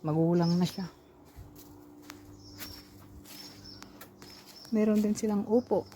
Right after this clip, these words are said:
Ito yung upo. Ito din yung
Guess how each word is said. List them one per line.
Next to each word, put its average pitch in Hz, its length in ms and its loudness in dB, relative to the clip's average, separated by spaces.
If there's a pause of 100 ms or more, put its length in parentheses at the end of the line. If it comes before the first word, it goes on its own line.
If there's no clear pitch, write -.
(480)
Ito 208 160 -4
yung 202 160 0
upo. 214 400 -4 (4000)
Ito 202 240 -2
din 190 240 6
yung 185 400 4